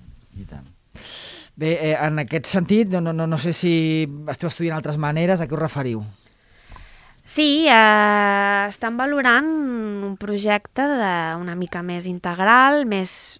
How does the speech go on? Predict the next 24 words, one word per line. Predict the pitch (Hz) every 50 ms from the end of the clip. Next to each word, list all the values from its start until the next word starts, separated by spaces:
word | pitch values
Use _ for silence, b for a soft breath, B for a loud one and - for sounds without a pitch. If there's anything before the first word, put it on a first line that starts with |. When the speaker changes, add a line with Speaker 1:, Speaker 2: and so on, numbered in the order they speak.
| - -
Speaker 2:
més | 185 180 180 175 170 175 - -
complet, | - - 190 185 180 - 208 214 220 233 240 269 320 _ _ - B B B B B B B B B B B B B B
eh, | - 202 190 185 175 175 170 165 160 160 165 - -
de | 190 175
fer | - - 180
una | 185 196 202
feina | 196 - - 185 185 185 196 208 208 202 190
aquí | 190 - - 185
a | -
Formentera | - 214 208 190 180 180 175 - 165 160 170 185 208 202 - 190
amb, | 175 170 160
amb | - - 175 170
el | 170 -
tema | - 175 185 202 202 190
dels | 170 165 170
gats. | 160 170 165 170 -
Encara | 165 165 - 170 180 185
està | 175 - - 185 175 170 170 170 165 165 165 - -
en | 185
fases | - - 190 180 180 185 185
molt | 190 185 185 185 185
inicials, | 185 190 190 - - 220 220 233 254 240 -
però, | - 190 170
bueno, | 175 165 165 165